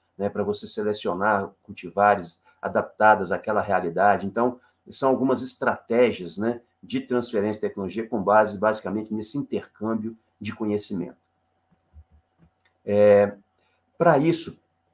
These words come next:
esse intercâmbio de conhecimento, essa construção coletiva e a própria transferência de tecnologia propriamente dita,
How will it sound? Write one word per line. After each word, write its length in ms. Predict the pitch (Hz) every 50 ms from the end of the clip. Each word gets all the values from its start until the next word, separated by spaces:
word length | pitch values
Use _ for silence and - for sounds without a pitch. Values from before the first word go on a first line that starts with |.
| _ _ _ _ _ -
esse 220 | 98 - - 131
intercâmbio 640 | 127 127 131 110 - - _ - 131 135 123 117 107
de 60 | 107
conhecimento, 640 | - 107 104 104 - - 90 101 113 110 104 - 104
essa 200 | 101 101 - 101
construção 520 | - 113 101 - 107 95 - - 113 107
coletiva 720 | - 107 95 87 82 82 - 120 127 117 87 87 85 - _ _ _
e 100 | 113 131
a 60 | 131
própria 460 | - - - 175 185 190 185 - 139
transferência 1040 | 131 - _ - 165 190 202 196 - - - 135 104 92 107 131 143 139 - - 113
de 60 | -
tecnologia 760 | _ 107 107 104 110 104 92 92 85 82 107 123 113 90 - - _ _ _ _
propriamente 600 | - 113 110 - 107 90 92 98 95 - 90 82
dita, 440 | 85 117 139 135 - - 82 -